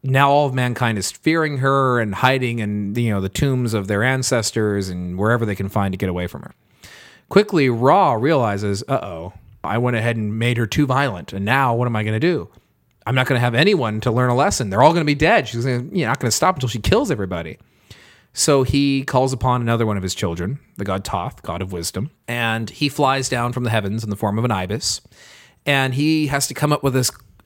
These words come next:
idea to trick his sister into stopping what she's doing, 'cause she's uncontrollable now.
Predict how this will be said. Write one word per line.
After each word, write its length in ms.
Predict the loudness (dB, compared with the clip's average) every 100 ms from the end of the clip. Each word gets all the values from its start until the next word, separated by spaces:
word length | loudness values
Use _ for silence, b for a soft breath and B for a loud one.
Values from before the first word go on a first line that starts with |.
| 0
idea 420 | 0 2 2 2
to 100 | 0
trick 280 | -2 -2 0
his 140 | 0 0
sister 400 | 0 -2 0 0
into 400 | -2 -6 -4 -4
stopping 800 | -2 -2 -4 -8 -8 -6 -6
what 140 | -8 -10
she's 240 | -10 -12
doing, 280 | -12 -12 -14
'cause 140 | -12 -8
she's 160 | -6
uncontrollable 600 | -4 -4 -4 -6 -8 -10
now. 180 | -16 -18